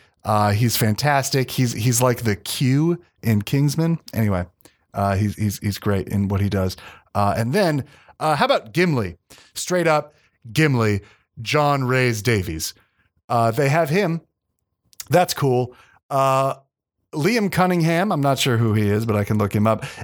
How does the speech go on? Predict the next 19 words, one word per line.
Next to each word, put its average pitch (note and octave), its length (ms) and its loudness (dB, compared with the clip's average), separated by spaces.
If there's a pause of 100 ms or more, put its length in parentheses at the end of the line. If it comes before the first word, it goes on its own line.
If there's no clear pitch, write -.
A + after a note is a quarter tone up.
Gillian A#3+ 600 2
Anderson, D3 760 0
that's F#3 280 0
right. C#3+ 260 0 (340)
X-Files' E3+ 880 0
own D#3+ 520 0
Gillian B3 540 2
Anderson D#3 840 0 (1120)
as A2+ 280 0
Captain C3 500 0
Rachel A#2 460 0
McLaren. G2 600 0
That's, G2 220 -2 (140)
that's, - 440 -6 (100)
that's - 400 -10 (140)
generic. F2+ 600 -6
Come F#2+ 140 -4
on, F#2 140 -4
guys. - 280 -8